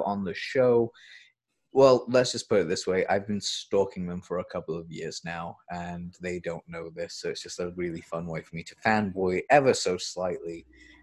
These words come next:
and have, uh, someone I admire and respect on the show. This episode, as always, uh, is sponsored by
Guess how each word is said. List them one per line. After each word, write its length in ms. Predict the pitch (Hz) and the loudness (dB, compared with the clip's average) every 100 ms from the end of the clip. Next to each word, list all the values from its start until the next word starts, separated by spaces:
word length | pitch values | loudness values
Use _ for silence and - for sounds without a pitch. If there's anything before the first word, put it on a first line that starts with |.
| - | -10
and 200 | 92 85 | -8 -8
have, 340 | - 85 85 - | -10 -10 -10 -10
uh, 200 | 80 82 | -6 -4
someone 320 | 85 - 85 80 | -4 -4 -4 -4
I 180 | 82 | -4
admire 360 | 80 82 76 78 | -4 -6 -8 -6
and 140 | 76 | -8
respect 500 | 76 - - - - - | -10 -10 -8 -8 -10 -12
on 120 | 76 - | -12 -12
the 80 | - | -12
show. 400 | - 107 92 - - _ | 0 2 2 -2 -14 _
This 220 | 123 127 - | 2 4 4
episode, 460 | 120 - 123 113 107 | 2 6 8 8 6
as 240 | 104 107 - | 4 2 2
always, 580 | 101 101 98 98 95 - | 4 6 6 4 2 -2
uh, 180 | 92 90 | 2 2
is 140 | 85 - | 2 -2
sponsored 520 | - 95 90 - 87 | 0 0 2 -2 -4
by 300 | 87 90 85 | -2 0 -2